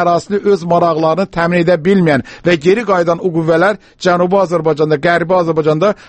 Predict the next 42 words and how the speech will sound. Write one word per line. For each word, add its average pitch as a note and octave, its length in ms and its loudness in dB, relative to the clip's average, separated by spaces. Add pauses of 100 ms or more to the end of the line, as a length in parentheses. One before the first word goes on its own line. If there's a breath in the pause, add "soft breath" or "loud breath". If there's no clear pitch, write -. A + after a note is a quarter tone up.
və F#3 140 2
Şimali F3+ 360 0
Azərbaycanda E3 320 0
soyqırımını D#3+ 400 2
həyata C#3+ 220 0
keçirdilər. C#3 400 0 (220 loud breath)
Və F#3 180 -2
həmin A3 340 2
qüvvələr F#3+ 480 2
daxil F3+ 240 -2
İrəvan F3 460 0
ərazisindədir. C3+ 500 -2 (160 loud breath)
Onda E3+ 160 0
ikinci A#3 380 2
sual E3 260 0
olunur. C3+ 320 0 (220 loud breath)
O B3 140 2
zaman F#3+ 440 0
Azərbaycanın F#3 640 0
müstəqilliyini F3 800 0 (120)
elan F3+ 280 2
edən C3 240 -2 (280 loud breath)
Milli A3 360 2
Şura B3 320 0
nə A3 140 0
qədər G3 240 2
əskəri D#3 320 0
var? B2 180 0 (580)
Yəni C#3+ 160 -2
ki, D3 120 -6
buna C#3+ 140 0
s-, - 220 -12
ancaq D#3+ 240 0
susmaqla F#3+ 480 0
cavab B2+ 240 2
vermək A2+ 240 -2
olar. G2+ 200 -4 (200 soft breath)
Heç G3+ 320 -2
kim. A2+ 180 -8 (300 loud breath)
Və E3 160 0
bu, F#3+ 120 2
mən, G#3 120 2